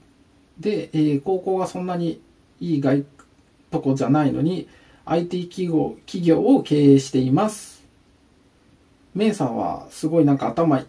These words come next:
いんですかねっていうことで、いろいろざーっと書いてありますね。ん？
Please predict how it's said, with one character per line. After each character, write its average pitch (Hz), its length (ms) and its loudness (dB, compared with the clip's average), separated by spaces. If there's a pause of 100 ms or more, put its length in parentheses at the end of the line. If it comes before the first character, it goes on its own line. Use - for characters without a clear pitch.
い 165 160 0
ん 151 40 6
で 135 100 4
す - 80 -14
か 127 100 -8
ね 175 180 -2
っ - 20 -6
て 143 160 0
い 123 300 4
う 127 60 -8
こ 139 140 -6
と 135 160 -4
で、 208 480 -4 (1400)
い 156 80 0
ろ 151 160 2
い 151 40 2
ろ 151 100 4
ざ 139 120 2
ー 151 220 -2
っ 156 100 -12
と 139 140 -8
書 139 120 2
い 139 80 2
て 135 120 -10
あ 123 100 -6
り 127 160 -8
ま 127 220 -4
す - 240 -16 (140)
ね。 151 340 -2 (3250)
ん？ 220 200 -4